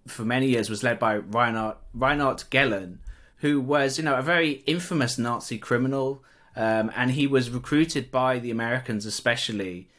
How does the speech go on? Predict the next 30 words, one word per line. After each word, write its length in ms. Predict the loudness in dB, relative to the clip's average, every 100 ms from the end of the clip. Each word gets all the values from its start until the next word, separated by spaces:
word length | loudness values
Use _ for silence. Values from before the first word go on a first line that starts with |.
| _ -18 -4
um, 460 | -2 0 -2 -4
and 100 | -2
he 60 | 0
worked 220 | 0 0
for 100 | -2
the 80 | -6
C 280 | -4 -2 2
I 140 | 2
A 180 | 2 0
for 140 | -2 -4
many 240 | -4 -2
years 260 | -4 -4 -6
as 140 | -4
well, 460 | 2 2 2 -4 -10 _ -20 -6
um, 360 | 0 2 2 -4 -4
because 600 | -4 0 2 2 0 -6 0
of 200 | 0 0
his, 480 | 0 4 4 0 -2
he 80 |
had 200 | 2 2
vast 640 | 0 0 2 2 0 -6 -6
amounts 320 | -4 -4 -4 -8
of 100 | -10
files 880 | -2 2 2 0 -4 -8 -12 -18 _ _ _ _ _ -2
on 400 | 0 2 2 0
the 80 | 0
Soviet 380 | 0 0 0
Union. 440 | -2 -2 -2 -2 -2
He 100 | -2
was 280 | -4 -8